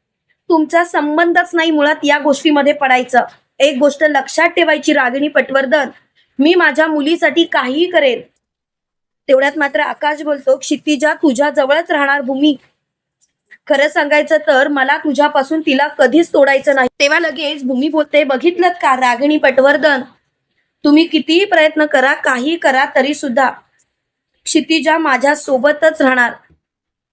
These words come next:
आणि शेवटी तुम्ही हरलातच." तेव्हा रागिणी स्वतःशीच बोलत असते, "भूमी,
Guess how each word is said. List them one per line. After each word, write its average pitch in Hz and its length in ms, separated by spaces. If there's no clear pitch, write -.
आणि 240 180
शेवटी 269 480
तुम्ही 302 280
हरलातच." 277 760
तेव्हा 269 200
रागिणी 269 640
स्वतःशीच 311 580
बोलत 302 300
असते, 269 320
"भूमी, 262 520